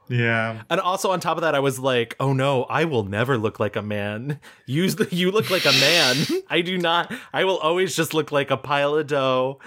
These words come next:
Speaker 1: You know what I
Speaker 2: <laughs>
Speaker 1: also hate? I, and I think it's deeply embarrassing when, like, people have, like, the year they were born tattooed on their body. I'm like, "Sweetie, there's nothing cute about, like, being born in two thousand two."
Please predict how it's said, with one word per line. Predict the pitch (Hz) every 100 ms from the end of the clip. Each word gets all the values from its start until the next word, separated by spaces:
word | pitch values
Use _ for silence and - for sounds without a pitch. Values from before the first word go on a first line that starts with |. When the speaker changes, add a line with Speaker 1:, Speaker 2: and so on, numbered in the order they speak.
| -
Speaker 1:
You | 165
know | 175
what | -
I | 262
Speaker 2:
<laughs> | 254
Speaker 1:
also | 175 - 214 208
hate? | 190 202 214 220 170
I, | 156 -
and | 143 135
I |
think | 127 147
it's | 143 -
deeply | 123 117 131
embarrassing | 117 107 107 131
when, | 131 113
like, | 110 104 - _ _ _ _
people | - 127 135
have, | 131 139 127
like, | 151 -
the | 143
year | 113 110
they | 113
were | 131
born | 127 135 131
tattooed | 127 113 120 120
on |
their | 127
body. | 120 107 113 123
I'm | 127
like, | 139 135 - _ _
"Sweetie, | - 202 202 196 170 -
there's | 175 -
nothing | 214 269
cute | 240 208
about, | 185 175
like, | 175 147
being | 143 139
born | 123 131
in | 139
two | 131
thousand | 143 127 123
two." | 127 107 110